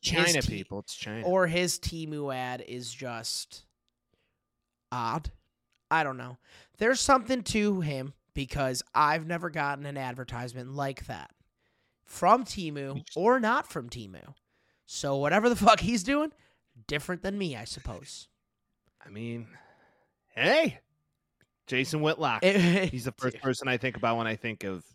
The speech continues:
Speaker 2: you know, any sort of, you know,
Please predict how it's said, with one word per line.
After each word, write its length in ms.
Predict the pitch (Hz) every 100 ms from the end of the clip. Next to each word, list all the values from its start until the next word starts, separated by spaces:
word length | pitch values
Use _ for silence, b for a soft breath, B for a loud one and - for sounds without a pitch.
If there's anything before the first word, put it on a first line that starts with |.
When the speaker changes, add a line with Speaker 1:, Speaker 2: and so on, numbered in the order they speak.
| -
Speaker 2:
you 140 | 98
know, 220 | 90 85 - _ _ _ _ -
any 260 | 104 98 92
sort 280 | - 87
of, 80 | 85 - - - _ _
you 120 | -
know, 120 | 90